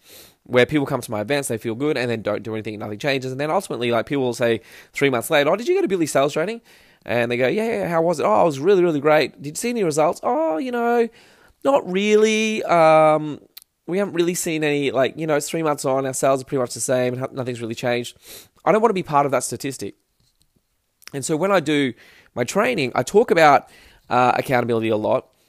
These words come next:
and specifically I talk about justification and how powerful the human mind is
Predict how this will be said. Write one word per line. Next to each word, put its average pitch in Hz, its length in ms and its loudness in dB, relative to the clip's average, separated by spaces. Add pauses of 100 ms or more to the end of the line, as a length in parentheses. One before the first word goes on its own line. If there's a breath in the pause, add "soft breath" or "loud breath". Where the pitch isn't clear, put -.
(260)
and 131 260 0 (100)
specifically 143 680 -2
I 123 100 0
talk 131 240 -4
about 120 160 0
justification 113 760 -4 (800 soft breath)
and 127 340 0
how 147 560 4
powerful 151 580 -2
the 113 80 -4
human 135 380 -6
mind 131 320 -4
is 110 180 -8